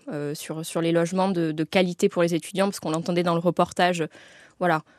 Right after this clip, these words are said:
euh, il y a des, des qualités de logement qui sont un petit peu à revoir. On a un gros travail sur le logement insalubre étudiant aussi.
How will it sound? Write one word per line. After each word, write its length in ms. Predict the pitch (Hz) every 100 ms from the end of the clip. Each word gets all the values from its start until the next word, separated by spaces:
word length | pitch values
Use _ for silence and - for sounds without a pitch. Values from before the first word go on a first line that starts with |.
| _ 156
euh, 380 | 139 113 - -
il 80 | 143
y 80 | 151
a 100 | 147
des, 240 | 151 151
des 180 | 143 147
qualités 400 | - 175 170 196
de 60 | 185
logement 300 | 185 196 190
qui 120 | -
sont 80 | 170
un 100 | 165
petit 120 | -
peu 100 | 175
à 40 |
revoir. 260 | 170 180 202
On 120 | 180
a 60 | 165
un 80 | 165
gros 160 | 180
travail 340 | 170 180 175 180
sur 180 | 170
le 60 | 165
logement 240 | 175 175
insalubre 420 | 175 175 170 175 165
étudiant 380 | - 175 175
aussi. 300 | 165 - 220